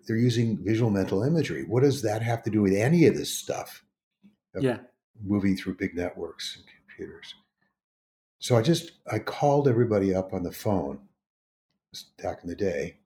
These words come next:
Speaker 1: nineteen seventy, uh, and asked them if they'd used mental imagery or not when answering the questions. And it turned out that the people who said they did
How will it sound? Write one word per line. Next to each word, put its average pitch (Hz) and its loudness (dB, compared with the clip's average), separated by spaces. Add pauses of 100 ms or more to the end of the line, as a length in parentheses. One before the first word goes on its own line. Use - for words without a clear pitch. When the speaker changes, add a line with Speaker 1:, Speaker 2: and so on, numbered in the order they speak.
(420)
Speaker 1:
nineteen 85 -14
seventy, 82 -8 (800)
uh, 101 -4
and 107 -2
asked 139 2
them 120 2
if 98 -4
they'd 107 2
used 113 0 (200)
mental 110 0
imagery 131 -2
or 73 -10
not 71 -12
when 92 -10
answering 87 -12
the 92 -8
questions. - -8 (920)
And 107 -2
it 110 0
turned 160 2
out 104 4
that 101 -6
the - -20
people 135 0
who 104 0 (640)
said 107 0
they 95 4
did 92 2